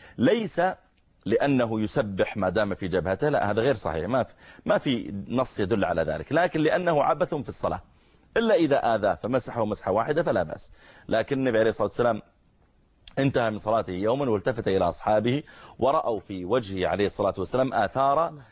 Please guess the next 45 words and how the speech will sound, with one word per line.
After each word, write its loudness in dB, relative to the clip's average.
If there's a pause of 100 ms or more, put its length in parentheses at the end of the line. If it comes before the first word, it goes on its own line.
(240)
يعني 0
آثار 0
من -2
الأرض 0
من -2
سجوده -2
صلوات 0
ربي -2
وسلامه -2
عليه، -6 (360)
دل 0
هذا 2
على 2
أنه -2
صلى -8
الله 0
عليه 2
وسلم 0
لم 2
يكن 0
يمسح -4 (440)
في 2
أثناء -2
صلاته. -6 (400)
هذا 0
أيضا 2
من 0
الآداب 0
عندما -4
يريد 0
الإنسان -2
أن -4
يصلي. -6 (400)
أحيانا 4
بعض 0
الشباب -2
في -8
البر 0
يسأل، -2 (500)
يقول: 2
"يا 2
شيخ، -2
نحن -2
عندما 2
نصلي 0